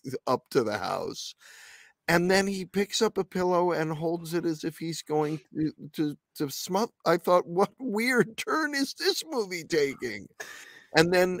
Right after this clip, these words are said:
and then he doesn't. And it's not that she wakes up and sees him and says, "Ah, what are you doing?" He just doesn't smother her with a pillow.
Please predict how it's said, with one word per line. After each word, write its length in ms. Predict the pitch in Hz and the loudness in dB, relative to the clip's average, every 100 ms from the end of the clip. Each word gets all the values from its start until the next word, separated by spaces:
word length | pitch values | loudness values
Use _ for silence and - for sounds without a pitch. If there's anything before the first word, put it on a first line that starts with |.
| - | -2
and 180 | 165 170 | 0 4
then 160 | 170 | 4
he 220 | 175 180 175 | 2 -2 4
doesn't. 680 | 196 185 139 123 156 - _ - | 6 6 4 -2 -4 -14 _ 0
And 240 | 143 156 - | 0 0 0
it's 240 | 160 - | 0 2
not 220 | 190 226 | 0 2
that 120 | 285 233 | 0 -2
she 180 | - | -2
wakes 360 | 226 185 170 - | 2 2 2 2
up 160 | 165 160 | 0 0
and 120 | 139 | -4
sees 320 | - 160 147 | -2 -2 -2
him 120 | 143 | -4
and 100 | 143 | -4
says, 240 | - 135 120 - | 2 2 2 2
"Ah, 300 | 311 330 320 | 6 6 4
what 140 | 269 | 2
are 60 | 277 | 2
you 120 | 262 | 0
doing?" 360 | 277 285 160 127 | 2 2 2 0
He 160 | 151 | -2
just 260 | 156 170 - | -2 -2 4
doesn't 560 | 156 160 135 110 113 - | 4 4 2 -2 -8 -16
smother 480 | - - 135 113 107 | -16 -6 -2 0 -2
her 160 | 104 101 | -2 -4
with 160 | 95 | -8
a 60 | 98 | -10
pillow. 480 | 107 95 90 95 | -10 -8 -8 -8